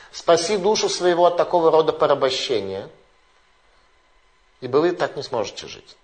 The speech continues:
Либо он вас физически убьет, просто Адониягу, либо жить, э, царю, великому царю Шломо жить под, э,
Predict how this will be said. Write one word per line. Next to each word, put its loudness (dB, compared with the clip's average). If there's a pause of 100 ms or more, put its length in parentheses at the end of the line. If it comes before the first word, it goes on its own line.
Либо 4
он 6
вас 2
физически -8
убьет, -6
просто -8
Адониягу, -10 (640)
либо 6
жить, 0
э, 0
царю, 2 (840)
великому -4
царю -2
Шломо 0
жить -6
под, 2
э, 2